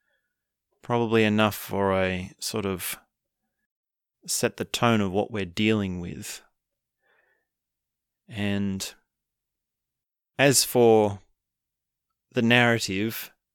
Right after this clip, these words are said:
of this series, these are stories of what happened in India, my personal stories of my time in India, and there's been a lot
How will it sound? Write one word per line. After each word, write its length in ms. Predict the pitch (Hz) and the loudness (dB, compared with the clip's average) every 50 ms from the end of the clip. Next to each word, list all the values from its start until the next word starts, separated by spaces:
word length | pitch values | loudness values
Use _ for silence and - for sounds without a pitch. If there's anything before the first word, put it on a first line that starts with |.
| _ _ _ _ _ _ _ _ _ _ _ _ _ _ _ _ _ _ _ | _ _ _ _ _ _ _ _ _ _ _ _ _ _ _ _ _ _ _
of 160 | - 101 90 | -10 -8 -4
this 160 | 92 98 95 - | -2 0 0 0
series, 680 | - - 110 107 104 101 98 95 95 107 - - - | 2 2 2 4 4 4 4 2 0 -2 -4 -8 -8
these 280 | - 98 98 98 98 101 | -6 -6 -6 -4 -2 0
are 280 | 101 101 101 98 95 | 0 0 0 0 -2
stories 600 | - - - - 110 107 107 104 104 104 101 98 | -6 -6 -2 2 2 4 4 4 4 2 0 0
of 400 | 95 90 98 101 98 - - - - _ _ _ _ _ _ _ _ _ | -2 -4 -4 -4 -6 -8 -10 -12 -14 _ _ _ _ _ _ _ _ _
what 240 | - 110 110 - - | -4 -4 -2 -2 -2
happened 400 | - 113 110 - - 107 104 104 | -2 -2 -2 0 -2 -2 0 0
in 140 | 104 98 90 | 0 -2 -2
India, 600 | 87 107 101 98 98 92 95 92 98 110 123 127 - - | -2 -2 -2 -2 0 0 0 0 -2 -4 -8 -12 -14 -14
my 120 | 95 90 | -14 -14
personal 460 | - - 104 98 95 - - 107 104 | -6 -2 -2 -2 -2 -2 -6 -6 -6
stories 500 | 98 - - - 92 92 92 95 98 98 | -8 -6 -6 -6 -6 -4 -4 -4 -6 -6
of 240 | 98 90 90 - - _ _ _ _ _ _ _ _ _ _ _ | -8 -8 -10 -12 -16 _ _ _ _ _ _ _ _ _ _ _
my 160 | - 90 90 | -10 -10 -8
time 300 | 90 - - 98 95 95 | -6 -4 -2 -2 -2 -2
in 80 | 95 92 | -2 -4
India, 340 | 92 92 92 87 92 92 92 | -4 -4 -4 -4 -4 -4 -4
and 100 | 92 92 | -6 -6
there's 180 | 92 95 92 | -6 -8 -6
been 160 | - 98 101 98 | -4 -4 -2 -2
a 80 | 92 | -2
lot 380 | 95 95 95 104 110 - - | 0 2 4 4 4 2 0